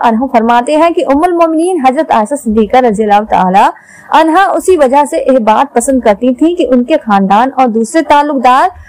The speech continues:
लोगों की खवातीन भी अपने खा-, खामों के पास, खाविंदों के पास शवाल के महीने में ही जाएं। उम्मुल मोमिनीन हजरत आयशा सिद्दीका रज़ियल्लाहु ताला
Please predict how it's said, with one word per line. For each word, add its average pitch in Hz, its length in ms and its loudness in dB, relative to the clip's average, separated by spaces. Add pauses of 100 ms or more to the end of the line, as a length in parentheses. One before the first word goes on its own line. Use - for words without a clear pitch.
(200)
लोगों 381 280 4
की 415 120 -2
खवातीन 294 680 0
भी 302 220 0
अपने 277 280 -2
खा-, 233 280 0 (1500)
खामों 339 420 2
के 370 140 -4
पास, 302 500 0 (180)
खाविंदों 320 420 0
के 370 160 -2
पास 277 420 2
शवाल 285 360 2
के 330 80 -6
महीने 220 360 0
में 233 180 2
ही 269 180 0
जाएं। 196 340 -2 (300)
उम्मुल 403 320 0
मोमिनीन 381 540 0
हजरत 339 340 0
आयशा 302 300 0
सिद्दीका 277 420 0
रज़ियल्लाहु 262 460 0
ताला 226 360 -2